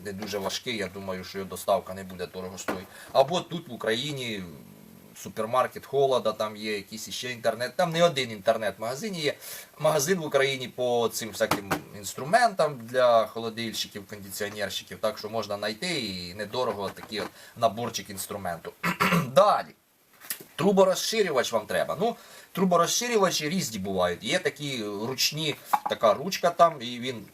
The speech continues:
така штукенція, там різ-, змінні головки, і ви так ото раз, раз, раз, раз починаєте рукою, воно тут розширює, розширює, така головка з насадки. Ну, це такі професійні труборозширювачі, вони дорогі,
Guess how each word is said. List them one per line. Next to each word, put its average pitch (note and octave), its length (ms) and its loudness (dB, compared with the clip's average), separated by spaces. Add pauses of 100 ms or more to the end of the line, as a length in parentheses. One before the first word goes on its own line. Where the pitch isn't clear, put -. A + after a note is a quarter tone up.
(160)
така G#2+ 380 0 (260)
штукенція, D3 680 0
там G#2 240 0
різ-, G#2 200 -8
змінні A2 360 -8
головки, C#3 460 0
і A2 40 -4
ви A2 80 -6
так G#2+ 200 -4
ото G2 200 -6
раз, C3 240 4
раз, B2 220 2
раз, A#2 260 4
раз A#2+ 180 2
починаєте G2 540 -6
рукою, G#3 360 4
воно B2 160 -4
тут - 140 -12
розширює, C3+ 480 -2
розширює, A2 360 -2
така G2 120 -2
головка G#2+ 400 0
з F#2 40 -10
насадки. G2 480 -2
Ну, F#3 100 -2
це F3+ 140 -2
такі C3+ 320 -6 (200)
професійні D3 680 0
труборозширювачі, A#2+ 880 0
вони C3 200 -4
дорогі, C3 720 2